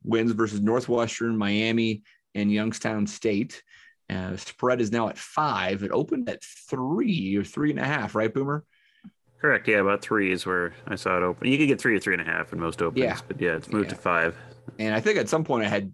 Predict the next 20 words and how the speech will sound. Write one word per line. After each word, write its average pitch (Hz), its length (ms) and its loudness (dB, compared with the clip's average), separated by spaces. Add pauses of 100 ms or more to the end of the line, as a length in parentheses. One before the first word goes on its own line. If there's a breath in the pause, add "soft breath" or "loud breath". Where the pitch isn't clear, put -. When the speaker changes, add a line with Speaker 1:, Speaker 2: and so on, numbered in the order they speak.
(120)
Speaker 1:
got 113 140 0
all 110 140 4
the 110 60 2
way 107 60 2
up 98 60 -8
to - 100 -10
five 113 300 0
and 95 80 -4
a 90 40 -4
half. 90 280 -4
It's 95 140 -8
come 104 180 0
back 92 220 -2
down 98 220 -2
a 92 40 0
little 90 240 0
bit. 90 260 -2 (360 soft breath)
Over 117 300 4
unders 104 340 2
at - 100 -4